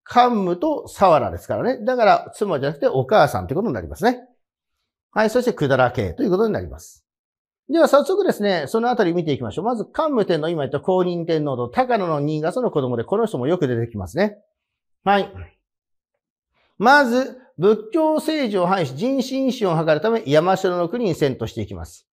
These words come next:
はい。というのもですね、例の玄房や道教など、僧侶がかなり影響を及ぼしていたというのが背景ですよね。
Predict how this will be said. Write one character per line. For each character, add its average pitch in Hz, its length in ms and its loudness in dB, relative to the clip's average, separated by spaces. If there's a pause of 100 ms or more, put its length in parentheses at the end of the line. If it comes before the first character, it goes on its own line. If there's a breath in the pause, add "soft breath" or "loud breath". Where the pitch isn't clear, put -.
(520)
は 175 160 4
い。 175 200 -6
と 302 100 0
い 320 120 2
う 320 40 -2
の 302 80 0
も 180 120 2
で 131 100 -2
す - 80 -8
ね、 254 260 0 (180)
例 208 300 6
の 247 360 0
玄 190 420 4
房 131 200 4
や 98 160 -4 (560)
道 202 380 6
教 147 240 4
な 156 100 4
ど、 269 280 2 (280 loud breath)
僧 302 300 4
侶 247 140 4
が 302 260 0
か - 200 2
な 208 100 4
り 160 100 -2
影 180 280 4
響 180 160 4
を 160 80 4
及 156 80 4
ぼ 151 120 2
し - 80 -10
て 135 60 -6
い 113 40 -6
た 101 140 -4
と - 120 -10
い 262 40 -2
う - 20 0
の - 20 2
が 165 140 2
背 135 140 4
景 87 160 -8
で 73 60 -12
す - 100 -12
よ 160 60 -4
ね。 233 220 -2